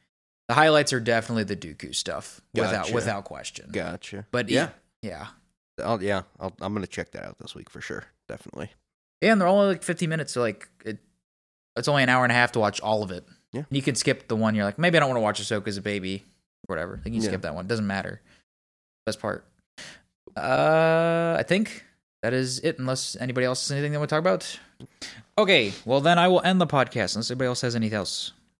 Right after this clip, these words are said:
Speaker 1: anything else they wanna talk about.
Speaker 2: Nope.
Speaker 1: So next week, we're gonna do, nothing big is gonna happen, but we're gonna watch some Quentin Tarantino movies.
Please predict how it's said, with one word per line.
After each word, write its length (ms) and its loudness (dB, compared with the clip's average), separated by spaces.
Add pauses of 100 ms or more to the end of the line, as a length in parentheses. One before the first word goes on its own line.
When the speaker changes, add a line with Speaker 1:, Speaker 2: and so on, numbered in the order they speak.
(160)
Speaker 1:
anything 220 0
else 140 0
they 80 0
wanna 100 2
talk 140 -2
about. 280 -4 (160)
Speaker 2:
Nope. 260 4 (640)
Speaker 1:
So 60 2
next 220 4
week, 340 2 (300)
we're 100 4
gonna 120 6
do, 420 8
nothing 300 4
big 240 4
is 100 0
gonna 180 4
happen, 380 0
but 100 2
we're 100 2
gonna 160 2
watch 440 2
some 160 0
Quentin 240 6
Tarantino 420 6
movies. 540 2